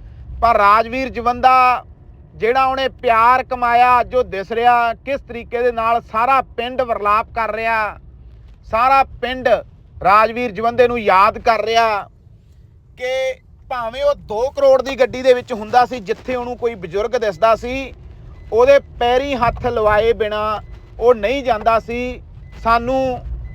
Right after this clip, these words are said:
ਪਰਮਾਤਮਾ ਤੇ ਇੱਕ ਸ਼ਿਕਵਾ ਕਿ ਇੰਨਾ ਚੰਗਾ ਇਨਸਾਨ, ਇੰਨਾ ਮੁਹੱਬਤ ਵੰਡਣ ਵਾਲਾ ਇਨਸਾਨ, ਇੰਨਾ down to earth ਇਨਸਾਨ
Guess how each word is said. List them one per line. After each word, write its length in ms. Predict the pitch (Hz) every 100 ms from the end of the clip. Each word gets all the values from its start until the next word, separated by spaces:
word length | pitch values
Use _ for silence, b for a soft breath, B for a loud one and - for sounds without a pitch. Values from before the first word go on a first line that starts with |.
| -
ਪਰਮਾਤਮਾ 680 | 233 220 220 247 254 254 269
ਤੇ 120 | 254
ਇੱਕ 140 | 240 220
ਸ਼ਿਕਵਾ 720 | 233 220 220 220 208 220 - b b - -
ਕਿ 60 |
ਇੰਨਾ 480 | 240 233 240 254 269
ਚੰਗਾ 460 | - 262 247 269 269
ਇਨਸਾਨ, 560 | 254 - 233 240 247 254 254 254 - - - - - - - - -
ਇੰਨਾ 340 | 247 254 269
ਮੁਹੱਬਤ 560 | 240 208 196 214 285 277
ਵੰਡਣ 340 | 254 240 240
ਵਾਲਾ 300 | 240 233 240
ਇਨਸਾਨ, 460 | 226 165 220 226 233 233 -
ਇੰਨਾ 280 | 240 254
down 560 | 254 156 120 196 247 285
to 160 | - 269
earth 260 | 262 - 240
ਇਨਸਾਨ 500 | 214 202 208 214